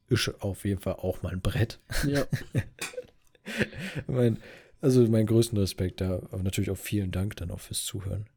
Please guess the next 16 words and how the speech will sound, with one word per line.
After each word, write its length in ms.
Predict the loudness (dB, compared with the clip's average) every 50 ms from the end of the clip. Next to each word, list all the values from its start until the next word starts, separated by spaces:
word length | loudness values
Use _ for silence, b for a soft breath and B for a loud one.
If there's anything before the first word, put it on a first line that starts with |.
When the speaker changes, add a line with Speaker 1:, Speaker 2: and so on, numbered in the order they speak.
| _ _ _
Speaker 1:
Und, 280 | -6 -4 -4 -4 -6 -6 -4
ähm, 520 | -4 -4 -2 -2 -4 -4 -6 -6 -8 -10 -14 _ _ _ _ -20 -20 _ _
ja, 240 | -4 -4 -4 -6 -10 _ _ _ _ _ _ _ _ _ _
ich 120 | -6 -2 -2
würd 100 | 0 0
mal 80 | -2
von 140 | -2 -2 -2
meiner 220 | 0 0 0 0
Seite 260 | -2 -2 -4 -4 -4 -6
aus, 140 | -6 -8 -8
würd 80 | -8
ich 80 | -6 -6
sagen, 360 | -6 -8 -8 -8 -10 -10 -12 -16 _ _ _ _ _ _ _ _ _ _ _ _ _ _ _ _ _ _ _ _
wir 240 | -10 -6 -4 -4 -2
hören 200 | -2 -2 -4 -4
uns 360 | -6 -6 -6 -8 -8 -10 -12